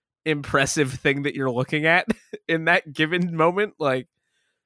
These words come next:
it's fucking crazy. Bruce has got bars for days with that <laughs> P A system. He's tearing up the fucking hallways. And then we got Red,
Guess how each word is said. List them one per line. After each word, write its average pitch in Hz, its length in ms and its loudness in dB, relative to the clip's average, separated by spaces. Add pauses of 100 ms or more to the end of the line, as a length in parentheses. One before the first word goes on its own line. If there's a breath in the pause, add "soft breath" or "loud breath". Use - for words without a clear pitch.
(1120)
it's 202 220 2
fucking 226 380 -2
crazy. 170 300 0
Bruce 160 320 0
has 220 140 4
got 156 280 2
bars 165 320 6
for 139 160 -6
days 147 640 2 (640)
with 147 160 0
that 139 200 4
<laughs> - 0 -
P 180 200 4
A 202 120 4
system. - 680 0 (260 loud breath)
He's 156 180 -4
tearing 220 440 4
up 196 160 2
the 175 80 2
fucking 165 520 0
hallways. 202 720 0 (400 loud breath)
And 170 100 2
then 185 200 2
we 165 80 -2
got 175 260 4
Red, 190 260 2